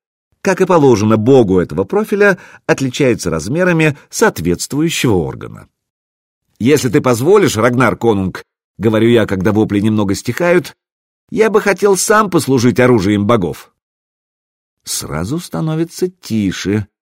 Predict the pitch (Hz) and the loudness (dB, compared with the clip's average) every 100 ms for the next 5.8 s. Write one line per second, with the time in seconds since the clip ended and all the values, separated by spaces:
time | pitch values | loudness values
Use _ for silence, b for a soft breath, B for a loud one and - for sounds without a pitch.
0 | _ _ _ _ - - 90 87 98 - | _ _ _ _ -10 -10 -8 -12 -10 -6
1 | 123 151 151 - B B 120 110 - 101 | -2 0 0 -2 B B -4 -2 -4 -4
2 | 90 90 95 98 104 104 87 90 - 101 | -2 -2 -2 -2 -2 -2 -2 -4 -6 -4
3 | 92 82 - _ _ _ _ _ _ _ | -2 -4 -6 _ _ _ _ _ _ _
4 | _ _ - 95 90 147 - 127 131 143 | _ _ -6 -4 -2 -4 -4 -4 -4 -4
5 | 185 - 151 104 85 - 92 80 | -8 -4 0 0 0 -4 -6 -6